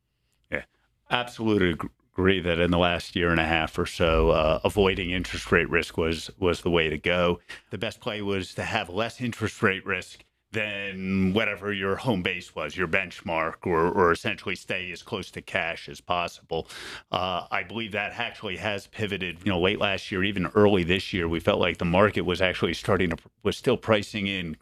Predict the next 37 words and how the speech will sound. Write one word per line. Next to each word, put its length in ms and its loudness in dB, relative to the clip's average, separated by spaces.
rate 320 2
cuts 340 -6
too 220 -2
soon. 560 -4
But 80 4
over 200 4
the 120 -2
second 400 -4
quarter, 560 2
when 380 0
front-end 520 2
rates, 520 0
uh, 140 2
rose 420 4
by 140 2
about 200 -2
eighty 240 -4
basis 420 -4
points, 320 -6
what 120 0
you 80 -4
saw 240 2
was 280 -2
th-, 120 -12
those 260 -4
rate 240 0
cuts, 240 -2
for 200 0
the 80 0
most 280 0
part, 180 2
being 480 -2
priced 400 0
out 240 0
of 100 -8
the 80 0
market. 480 4